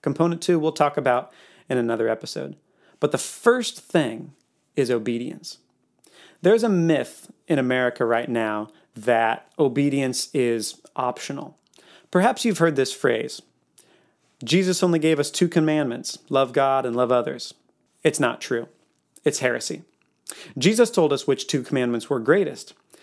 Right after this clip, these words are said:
He did not say they were the only commandments. He said they were the greatest commandments. God expects us to obey what he's already said because we must remember and we must teach the next generation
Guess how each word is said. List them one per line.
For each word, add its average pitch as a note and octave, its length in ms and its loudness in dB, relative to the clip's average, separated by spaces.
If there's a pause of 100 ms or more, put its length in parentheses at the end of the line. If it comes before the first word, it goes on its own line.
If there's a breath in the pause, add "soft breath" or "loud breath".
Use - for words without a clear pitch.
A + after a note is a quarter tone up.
(120)
He F3 160 2
did G3 140 6
not F#3 180 0
say F3 160 0
they D3 180 4
were C#3+ 120 2
the C#3 240 0
only F#3+ 440 2
commandments. A#2 520 -2
He E3 80 -2
said F3 220 -2
they F#3 100 0
were G3 120 0
the A3 100 0
greatest F#3 420 0
commandments. - 640 -10 (1160 loud breath)
God F#3+ 420 4
expects - 640 -4
us A#2+ 260 -4 (140)
to D3+ 260 0
obey C3+ 560 2
what C3 380 0
he's E3+ 400 -4
already A#2+ 480 0
said C3+ 480 -4 (180 soft breath)
because C3+ 320 -4
we C3+ 160 -2
must C3 400 -4 (160)
remember B2+ 880 0
and B2+ 160 -4
we A#2+ 140 -2
must A#2+ 440 -6
teach - 360 -4
the D#3+ 100 0
next D3+ 260 -2
generation B2 760 -4